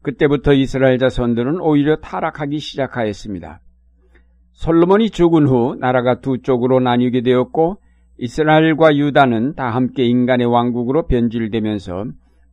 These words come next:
점점 타락하기 시작하여 여러 예언자들이 나타나 이를 책망하고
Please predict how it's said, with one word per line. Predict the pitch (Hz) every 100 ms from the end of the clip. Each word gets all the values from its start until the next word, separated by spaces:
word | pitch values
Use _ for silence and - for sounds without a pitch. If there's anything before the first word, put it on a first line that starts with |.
| _
점점 | 110 110 110 104
타락하기 | - 135 139 - 139 143
시작하여 | - 139 143 135 139 151 160 - _ _ _ -
여러 | 123 143 160 160
예언자들이 | 143 143 139 135 131 117 127 123
나타나 | 117 117 113 95 95 117 - -
이를 | 110 107 98
책망하고 | - 123 123 120 117 117 143 143